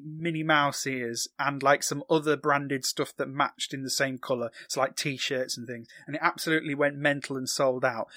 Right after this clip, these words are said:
But then Disney have done that thing where, 'cause that one time it was really popular, they keep trying to make all these other col-, and it's exactly the same range, but just in a different colour,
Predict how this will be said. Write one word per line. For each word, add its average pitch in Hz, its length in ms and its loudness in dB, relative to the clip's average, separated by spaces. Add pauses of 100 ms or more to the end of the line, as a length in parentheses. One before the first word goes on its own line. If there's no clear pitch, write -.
(140)
But 143 80 -4
then 156 140 6
Disney 170 300 2
have 156 120 0
done 160 180 2
that 151 160 0
thing 151 200 -4
where, 143 120 2
'cause 175 240 0
that 175 160 4
one 170 240 2
time 151 300 2
it 151 80 0
was 143 140 0
really 143 160 4
popular, 110 520 0 (300)
they 143 100 0
keep - 260 -2
trying 160 320 0
to - 100 -8
make 151 480 0 (240)
all 175 200 10
these 160 240 0
other 160 180 4
col-, - 340 0
and 156 120 4
it's - 160 -4
exactly 185 400 4
the 170 100 0
same 156 260 6
range, 147 180 4
but 139 100 -6
just 135 120 -2
in 143 80 -4
a 127 40 -4
different 143 320 -4
colour, 127 460 0